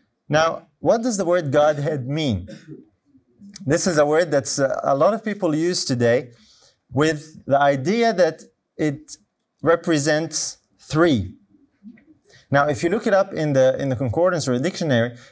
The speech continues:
the word Godhead actually simply means divinity or the divine nature. It has no numerical connotation or hint whatsoever. It doesn't mean one or two or three or seven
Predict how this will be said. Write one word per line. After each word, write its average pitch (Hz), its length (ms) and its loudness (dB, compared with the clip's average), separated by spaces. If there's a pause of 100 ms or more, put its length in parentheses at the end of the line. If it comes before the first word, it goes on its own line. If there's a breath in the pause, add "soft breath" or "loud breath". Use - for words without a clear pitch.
the 135 80 -2
word 156 280 2
Godhead 156 460 2
actually 156 400 -2
simply 180 420 -4
means 123 460 2 (300 soft breath)
divinity 131 720 0
or 127 180 2
the 123 120 0
divine 143 600 0
nature. 143 480 -2 (640)
It 143 180 -2
has 143 340 2
no 196 360 0
numerical 190 920 0 (200)
connotation 165 880 0
or 143 220 4
hint 151 460 -2
whatsoever. 143 560 2
It 117 60 -4
doesn't 151 280 -2
mean 175 200 -4
one 160 420 0 (220)
or 131 180 0
two 175 400 0
or 135 240 0
three 165 440 0
or 123 200 0
seven 165 600 0